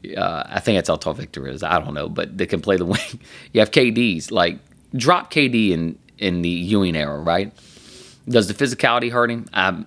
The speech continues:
almost certain it does. But does his ability to score the basketball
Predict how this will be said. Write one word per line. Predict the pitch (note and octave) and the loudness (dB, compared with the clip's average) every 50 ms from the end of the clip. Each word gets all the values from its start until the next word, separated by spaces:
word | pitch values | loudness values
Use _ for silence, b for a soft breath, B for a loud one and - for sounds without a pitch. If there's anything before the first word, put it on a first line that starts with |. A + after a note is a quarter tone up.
| - G2+ F#2+ | -12 -6 0
almost | A2+ A#2+ A#2+ G#2+ G2 F#2 - | 2 4 6 6 4 4 4
certain | - - G2 F2 E2+ E2 | 4 4 2 2 2 -4
it | D#2 D2 | -4 -2
does. | - D2+ - - D2 - - B B B B B B B _ - | -2 -2 -2 -4 -6 -14 -20 B B B B B B B _ 0
But | - F#2+ F2 - | 2 2 2 4
does | - F#2+ F2+ - | 2 2 2 2
his | A2 G#2+ G#2 | 0 0 0
ability | G#2 G2 G2+ G2 G2 G#2 G2 G2 F2 | 0 2 2 4 4 4 2 0 -2
to | D#2+ | -2
score | - - - - F#2+ G2 G2 | -4 -6 -2 2 2 2 2
the | F2 F2 | 2 0
basketball | C#2+ - E2 E2 F2+ - - - E2+ D#2+ F#2 F2+ F2+ F2 | 0 2 2 2 2 2 -2 -6 -4 0 0 2 2 2